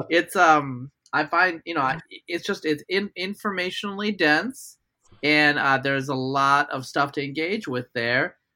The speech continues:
Uh, you know, I think, you know, I do have to observe there's a lot of people out there. Um, I know exactly what they're gonna say on all the issues they ever talk about.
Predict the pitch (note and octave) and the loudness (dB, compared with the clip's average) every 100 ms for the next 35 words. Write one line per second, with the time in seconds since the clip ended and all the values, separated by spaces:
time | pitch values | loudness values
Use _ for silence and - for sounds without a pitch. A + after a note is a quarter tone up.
0 | _ A#2 A#2+ A#2+ - _ _ - D#3 C#3+ | _ 0 0 0 -4 _ _ -10 -4 -2
1 | C3+ C#3+ F#3+ E3+ _ _ _ D3+ C3 C3 | -2 -4 -8 -12 _ _ _ -6 -2 -2
2 | C3 E3 D#3 D3+ C3+ - G#3 A3+ - - | -2 -2 -2 -6 -8 -8 -6 -4 -6 -4
3 | D#3 D3 D3+ G#3+ G#3+ G#3 G#3 F3+ G#3 A3+ | -4 -2 -2 -2 -4 -8 -4 0 0 0
4 | D3 C3 B2+ B2+ - _ _ _ _ B2 | 0 2 2 0 -6 _ _ _ _ -4
5 | B2 B2+ - F3 A3 G3 C3 - C#3+ A3 | -2 -2 -4 -2 -2 -2 -4 0 4 4
6 | - B3 A3 A3 G#3 F#3+ E3+ - F#3 F3+ | 2 -2 0 0 -2 -4 -6 0 2 2
7 | C#3+ C3+ B2+ B2+ B2 B2+ C3+ D#3+ E3+ E3+ | 0 0 0 0 0 -2 2 4 4 0
8 | E3+ - C#3+ C3+ C3 C#3 D3 B2 - F#2+ | -2 -2 -2 0 0 0 0 -2 -2 -8
9 | E2 | -10